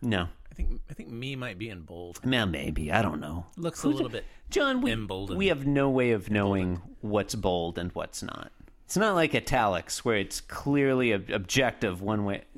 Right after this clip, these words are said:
Speaker 1: Yeah, okay.
Speaker 2: I mean, we are the ones reading it.
Speaker 1: Yeah, I know. Um, I think this one's pretty good.
Speaker 2: Um, yeah, uh, really?
Speaker 1: Yeah, it's fine. Look, I have been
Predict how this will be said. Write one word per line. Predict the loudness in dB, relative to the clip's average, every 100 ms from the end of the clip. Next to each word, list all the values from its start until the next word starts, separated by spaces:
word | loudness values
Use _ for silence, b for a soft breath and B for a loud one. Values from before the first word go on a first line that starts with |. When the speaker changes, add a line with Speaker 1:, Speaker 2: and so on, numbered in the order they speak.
| -10
Speaker 1:
Yeah, | -6 -6 -8
okay. | -12 -12 -20 -20 b b b b _ -8
Speaker 2:
I |
mean, | -4 -4 -2
we | 0
are | 0 0
the | -2 -2 0
ones | -2 -4 -6 -10 -14 -18 -20 -16
reading | -10 -10 -8
it. | -10 -12 -8
Speaker 1:
Yeah, | -4 -2 -2 -2
I | -2
know. | -4 -4 -6 -10 -18 -4
Um, | 2 4 4 6 4 2 B B B B
I | 2
think | 4 4
this | 4 4
one's | 4 2
pretty | 2 0 4
good. | 4 4 2 -2
Speaker 2:
Um, | -4 -6 -6 -4 -4 -4 -4 -4 -2 -4 -4 -4 -6 -8 -4
yeah, | 0 2
uh, | 0 -2 -6 -8 -8 -6 -8 -8 -10 -12 -12 -12 -6 -4 -2
really? | -4 -4 -6 -12 -4
Speaker 1:
Yeah, | 2 4 4
it's | 4 2
fine. | 0 -2 0 2
Look, | 4 2 -6 -12 0
I | 4
have | 4 4
been | 2 4 4 2 0